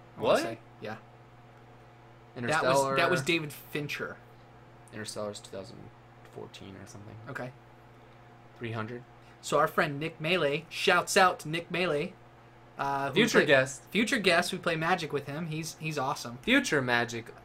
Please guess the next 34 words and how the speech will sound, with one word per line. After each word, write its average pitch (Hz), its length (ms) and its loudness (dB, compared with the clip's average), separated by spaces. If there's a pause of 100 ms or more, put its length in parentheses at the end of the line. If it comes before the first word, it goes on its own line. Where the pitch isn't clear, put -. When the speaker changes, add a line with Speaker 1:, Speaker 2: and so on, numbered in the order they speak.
Speaker 1:
Um, 143 280 0
he 196 160 2
likes 370 140 2
to 403 100 6
chew - 360 2
on 165 140 4
stuff, - 220 2
Speaker 2:
Champion. 156 240 2
Speaker 1:
though. 113 260 -4
Like, 175 160 6
he 220 80 -6
goes 269 220 6
like 202 160 6
this. 202 180 4
He 190 80 -2
goes, 170 220 8 (1500)
and 196 140 10
we, 240 80 12
Speaker 2:
They 247 40 12
Speaker 1:
like, 247 140 12
Speaker 2:
can't, 127 180 -2
they 113 80 -6
can't 107 200 -6
see 104 80 -8
that 95 120 -8
very 95 120 -8
well. 98 120 -6
You 107 60 -6
gotta 104 160 -2
get 101 140 -10
closer 104 220 -12
to 90 60 -12
the 90 60 -12
camera. 92 300 -14